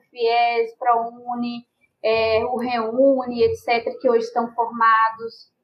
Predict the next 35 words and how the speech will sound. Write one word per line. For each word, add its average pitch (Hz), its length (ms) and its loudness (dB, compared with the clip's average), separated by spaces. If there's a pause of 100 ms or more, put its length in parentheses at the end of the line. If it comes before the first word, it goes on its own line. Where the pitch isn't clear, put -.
(720)
É, 202 600 2
então, 240 180 -4
assim, 214 560 -4
é, 233 380 2
é 254 100 6
só 302 320 4
o 311 60 -2
ganhar 254 380 2
o 226 100 -6
dinheiro 233 600 -2
ou 220 100 -4
conseguir 240 560 -12
construir 240 520 -8
a 233 80 -2
sua 214 320 0
vida, 196 400 -4
né? 208 140 -4
Porque 208 160 -8
se - 120 -20
fosse 320 200 2
de 262 280 0
construir 262 680 2 (260)
e 233 120 -8
reconstruir 262 540 2
sua 220 280 0
vida, 294 340 2
eu 240 180 -4
tenho 302 220 6 (280)
milhares 302 580 4
de 277 100 -4
histórias 233 640 0 (500)
de 240 140 0
mulheres 262 480 4
de 262 120 -6
sucesso. - 720 -6